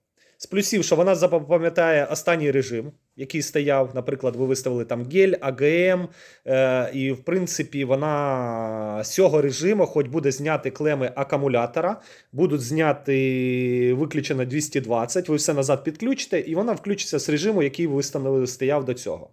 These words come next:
Це дуже великий плюс. Так само вона продовжує працювати. Наприклад, вона, е, коли пропадає двісті двадцять, вона бере пита-, живлення з акумулятора і показує на дисплеї, яка там є напруга на, на йому, е, скільки вольт.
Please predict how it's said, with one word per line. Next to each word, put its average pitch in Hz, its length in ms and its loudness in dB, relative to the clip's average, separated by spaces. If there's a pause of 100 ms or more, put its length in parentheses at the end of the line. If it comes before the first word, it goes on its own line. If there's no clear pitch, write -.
(140)
Це 165 220 -2
дуже 147 220 -2
великий 139 360 0
плюс. - 380 -16 (500)
Так 160 140 -2
само 240 320 2
вона 214 840 2
продовжує 190 560 2
працювати. 180 560 0
Наприклад, 160 420 0
вона, 156 480 -2 (240)
е, 135 280 0
коли 156 160 2
пропадає 156 380 2
двісті 190 240 -4
двадцять, 269 260 2
вона 170 420 2
бере 156 220 4
пита-, 147 340 -2
живлення 135 540 0
з - 160 -6
акумулятора 202 640 0
і 131 60 -4
показує 151 340 -2
на 135 60 -2
дисплеї, 139 420 0
яка 120 180 -2
там 113 160 -8
є 113 120 -4
напруга 233 460 0
на, 190 260 2
на 175 120 0
йому, 170 460 2 (540)
е, 131 560 0
скільки 185 320 -4
вольт. 254 420 2